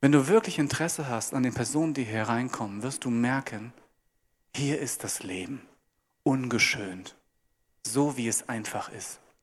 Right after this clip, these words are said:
Und dann könnte man manchmal auf die Idee kommen, vom Leben begeistert ist da ein bisschen wie ein Schlag ins Gesicht oder vom Leben begeistert, super. Für denjenigen mit dem Masterabschluss, super. Für denjenigen, der vergewaltigt worden ist, ist das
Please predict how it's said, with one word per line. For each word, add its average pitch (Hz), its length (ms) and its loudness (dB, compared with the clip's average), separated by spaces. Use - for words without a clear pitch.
Und 135 60 2
dann 151 100 8
könnte 226 180 8
man 190 100 8
manchmal 190 280 4
auf 170 100 4
die - 120 0
Idee 160 200 6
kommen, 143 340 0
vom 135 180 4
Leben 180 220 8
begeistert 139 580 4
ist - 160 -6
da 151 60 4
ein 127 100 0
bisschen 160 320 0
wie 123 60 -2
ein 113 60 -2
Schlag 127 240 -2
ins 120 120 -8
Gesicht 123 340 -2
oder 117 180 -6
vom - 220 -10
Leben 135 200 6
begeistert, 120 480 -4
super. 160 340 -4
Für 135 120 2
denjenigen 147 380 8
mit 123 100 6
dem 113 100 2
Masterabschluss, 190 840 6
super. 120 460 2
Für - 120 -4
denjenigen, 151 640 4
der 117 100 2
vergewaltigt 120 640 -2
worden 170 240 2
ist, 185 300 -6
ist 160 240 4
das 185 220 2